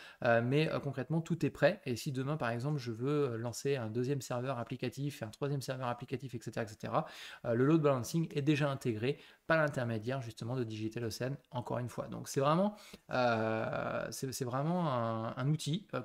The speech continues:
qui me semble intéressant. Alors j'ai pas de, euh, voilà, j'ai, j'ai, j'ai, je fais pas la promotion de Digital Ocean, après tu vas voir là où tu veux. Euh, j'avais pensé aussi à Google Run,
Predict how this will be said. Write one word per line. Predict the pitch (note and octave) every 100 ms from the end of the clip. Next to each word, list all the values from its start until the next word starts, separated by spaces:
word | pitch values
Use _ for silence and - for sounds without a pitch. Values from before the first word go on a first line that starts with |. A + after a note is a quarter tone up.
| -
qui | D3
me | B2
semble | - G#3+
intéressant. | E3+ C#3+ A#2+ - C3
Alors | C3+
j'ai | G#2+ A#2+
pas | D#3+
de, | D3
euh, | A#2 A2 - - - -
voilà, | A#2+ B2+
j'ai, | G#2+ G#2
j'ai, | G2 A#2
j'ai, | G#2+ A2
je | G#2+ A2 -
fais | -
pas | C#3
la |
promotion | C3 - A#2 A2
de | B2+
Digital | A2 A2+
Ocean, | A2+ - C#3+
après | C3+ -
tu | B2 -
vas | A#2+
voir | G#2+ A#2 - - -
là | C3 B2+
où |
tu | A#2+ -
veux. | A#2 E3 - - -
Euh, | A#2 A2+
j'avais | A#2 B2+
pensé | C3+ B2 D3
aussi | C3 - D3+
à | B2 A#2 A2+
Google | A2+ A#2+ B2+
Run, | A#2+ C#3 D3